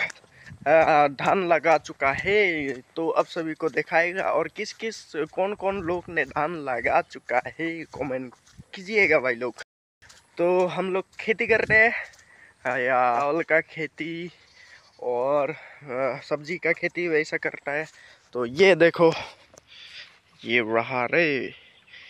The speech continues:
ये, ये देखो, ये देखो, यहाँ पे हम लोग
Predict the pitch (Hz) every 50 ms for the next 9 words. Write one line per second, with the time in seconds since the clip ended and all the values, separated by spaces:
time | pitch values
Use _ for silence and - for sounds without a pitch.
0 | - _ _ - - 120 131 139 147 160 151 143 139 - _ _ _ _ _ _
1 | _ _ _ _ _ _ - - - - - - - - - - - - - -
2 | - - - - - - - - - - - - - - - - - - - -
3 | - - - - - - - 156 160 156 165 139 160 151 147 - 160 156 165 170
4 | - - - - - - - - _ - - - - - - - - 151 156 165
5 | 160 - 165 147 - - 165 160 156 151 156 160 147 135 - 151 156 160 - 151
6 | 160 160 156 151 - 170 143 160